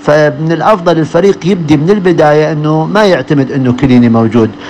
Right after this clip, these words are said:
وبالنسبة لكوستا نفس ال-، الحكي، إنه يعني، آه، راح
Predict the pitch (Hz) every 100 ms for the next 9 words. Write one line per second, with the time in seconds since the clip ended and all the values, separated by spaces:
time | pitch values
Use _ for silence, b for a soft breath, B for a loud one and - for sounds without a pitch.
0 | B B - 143 170 226 - 170 151 208
1 | 220 - 185 208 214 - 175 147 131 135
2 | 131 127 120 117 117 113 104 113 107 -
3 | 135 156 120 135 139 143 143 127 143 143
4 | 143 135 B B B B - - 147 143
5 | 135 131 127 127 135 190 - 160